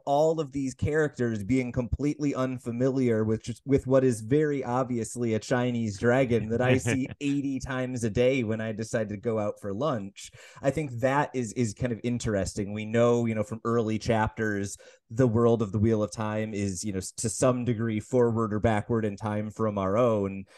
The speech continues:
Speaker 1: And so to think
Speaker 2: Yeah.
Speaker 1: about this image that now is extremely common in many parts of the world being completely foreign and unknown to an entire generation of people,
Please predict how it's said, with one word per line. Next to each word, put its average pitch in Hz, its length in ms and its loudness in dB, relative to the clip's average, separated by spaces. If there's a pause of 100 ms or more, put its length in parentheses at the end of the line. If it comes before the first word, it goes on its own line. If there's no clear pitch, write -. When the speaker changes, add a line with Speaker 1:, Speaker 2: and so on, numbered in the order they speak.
(160)
Speaker 1:
And 127 180 -2
so 127 180 2
to 110 80 -2
think 131 320 0
Speaker 2:
Yeah. 131 60 2
Speaker 1:
about 117 360 0
this 113 240 0
image 113 340 -4
that 101 160 -2
now 127 380 0
is 101 100 -2
extremely 123 720 -4
common 113 520 -4
in 101 160 -6
many 107 240 0
parts 104 280 0
of 90 120 -4
the 92 80 -2
world 107 520 4
being 107 300 -4
completely 110 560 -2
foreign 110 460 0
and 98 160 -10
unknown 104 680 -4
to 110 160 -2
an 104 80 -4
entire 101 380 -4
generation 95 640 -4
of 87 100 -16
people, 110 520 -2